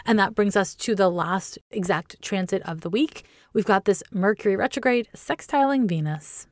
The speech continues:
This transit is just social. It's just a nice little, like, texty,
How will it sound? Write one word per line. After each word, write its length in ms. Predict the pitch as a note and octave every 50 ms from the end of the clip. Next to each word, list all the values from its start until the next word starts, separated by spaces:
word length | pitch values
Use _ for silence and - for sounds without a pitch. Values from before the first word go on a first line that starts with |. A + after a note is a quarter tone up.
| _ _ _ _ _ _ -
This 220 | A#3 C4+ B3+ -
transit 320 | - - B3+ A#3+ G#3+ B3
is 140 | A#3+ B3 G#3
just 180 | - A3 G3+ -
social. 480 | - E3 E3 E3 - - E3 E3 F3 F3+ G#3+
It's 220 | - A#3 G#3+ - -
just 260 | - A#3+ A3+ - -
a 60 | B3+
nice 360 | A3 G#3 G3+ G3+ G3+ - -
little, 280 | G#3+ G3+ F#3+ F#3+ G3 F#3
like, 460 | F3+ F3+ E3 E3+ E3+ - - - - _ _
texty, 1120 | - A#3 A3+ G#3+ G#3+ - - - A3+ A3 G#3+ G#3 G#3 G#3 G3+ G3+ G3 G3 F#3+ F#3+ - - -